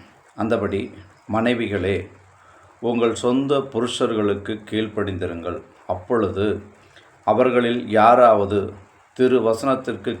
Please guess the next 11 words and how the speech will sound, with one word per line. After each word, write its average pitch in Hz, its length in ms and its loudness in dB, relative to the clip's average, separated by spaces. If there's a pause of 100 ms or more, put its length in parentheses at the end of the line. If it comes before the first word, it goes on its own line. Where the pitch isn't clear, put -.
கீழ்ப்படியாதவர்களாயிருந்தால், 101 1800 0 (1160)
பயபக்தியோடு 151 960 4
கூடிய 104 600 -2 (160)
உங்கள் 110 680 -2
கற்புள்ள 131 840 0
நடக்கையை 107 840 0
அவர்கள் 92 380 -4
பார்த்து, 92 720 -2 (680)
போதனையின்றி 120 1080 2 (220)
மனைவிகளின் 135 1080 0 (240)
நடக்கையினாலேயே 107 1300 2